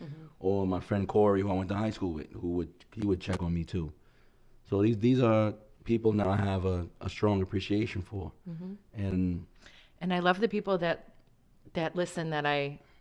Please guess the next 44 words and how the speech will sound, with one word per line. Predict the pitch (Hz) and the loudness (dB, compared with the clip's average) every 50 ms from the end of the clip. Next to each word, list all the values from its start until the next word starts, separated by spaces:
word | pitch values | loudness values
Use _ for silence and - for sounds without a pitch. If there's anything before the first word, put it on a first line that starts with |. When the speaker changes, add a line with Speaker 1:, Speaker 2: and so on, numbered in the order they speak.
| _ _ _ _ _ _ - - - _ _ _ _ _ - - _ - | _ _ _ _ _ _ -20 -20 -20 _ _ _ _ _ -20 -16 _ -2
Speaker 1:
that | 165 156 143 | 0 0 2
will | 156 156 151 147 139 | 2 0 0 -2 -2
shoot | - - - 170 160 | -4 -6 -4 -4 -4
me | 160 156 156 | -4 -4 -6
a | 147 | -6
text | 131 147 131 127 - - - | -6 -6 -8 -8 -8 -10 -16
or | - 139 | -16 -14
shoot | - - 143 139 | -12 -12 -12 -12
you | 139 139 | -10 -10
a | 135 127 | -10 -10
text. | - - 120 127 - - - - _ - | -10 -10 -12 -12 -14 -20 -20 -20 _ -12
Like | 143 143 - | -12 -10 -6
I, | 139 147 143 135 - - | -4 -4 -4 -4 -6 -10
I, | - 165 160 - | -14 -14 -14 -10
my | - 147 147 143 | -6 -4 -4 -4
friend | - - 143 139 135 | -4 -6 -6 -4 -4
Bridget | 143 131 135 135 131 - | -4 -4 -4 -6 -8 -6
will | - 127 123 123 135 - _ _ | -6 -6 -6 -8 -8 -12 _ _
shoot | - - - 180 143 | -14 -8 -6 -6 -4
me | 156 156 | -4 -6
a | 147 | -6
text | 135 - 135 127 - - - | -6 -4 -4 -4 -4 -6 -10
every | 139 135 139 | -10 -8 -6
now | 131 135 131 131 | -6 -4 -4 -4
and | 131 | -4
again | 131 135 131 | -4 -4 -6
and | 131 | -6
be | 139 139 | -6 -6
like, | 139 135 127 127 - - | -4 -4 -4 -4 -6 -6
"I | - 156 | -4 -4
was | 156 156 156 | -4 -4 -6
listening | 147 - 160 156 147 139 | -6 -6 -4 -4 -4 -2
to | - 151 | -2 -2
you | |
in | 143 135 | -2 -2
the | 131 | -2
car. | - - - 135 135 135 | -6 -2 0 2 2 2
It | 131 - | 2 0
was | - - - | -2 -2 -2
like | 139 131 123 - - - - - - - - - _ - | -2 -4 -4 -6 -12 -20 -20 -20 -20 -20 -20 -20 _ -6
us | - 147 139 - - - | -4 -4 -4 -4 -10 -10
having | - 147 147 139 135 127 | -6 -6 -4 -4 -4 -4
coffee." | 135 120 110 - - - - - _ _ _ _ _ _ _ _ _ _ - | -4 -4 -4 -6 -10 -12 -12 -14 _ _ _ _ _ _ _ _ _ _ 0
Speaker 2:
Yeah. | 107 107 107 101 92 90 | 4 4 4 4 4 0